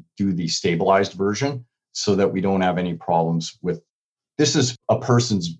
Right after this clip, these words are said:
generally largest purchase they're ever gonna make in their life is, is a, is a home. So we wanna make sure that that goes as smoothly as possible. I love the, the earth building methods, uh, all of them,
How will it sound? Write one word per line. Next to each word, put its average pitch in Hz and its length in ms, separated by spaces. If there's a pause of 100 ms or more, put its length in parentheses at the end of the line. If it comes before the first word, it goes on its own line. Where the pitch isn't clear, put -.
(240)
generally 104 560
largest 95 600
purchase 101 440
they're 87 200
ever 92 160
gonna 85 180
make 85 260
in 87 80
their 78 140
life 98 380
is, 80 300
is 90 120
a, 78 200 (100)
is 87 140
a 80 80
home. - 480 (500)
So 95 520 (280)
we 117 100
wanna 120 240
make 104 180
sure 110 200
that 98 140
that 95 240
goes 95 420
as 90 120
smoothly 104 380
as 85 140
possible. 117 640 (260)
I 135 140
love 123 340
the, 120 280 (140)
the 104 180
earth 95 240
building 90 340
methods, 85 600 (280)
uh, 85 120
all 104 360
of 101 60
them, 90 320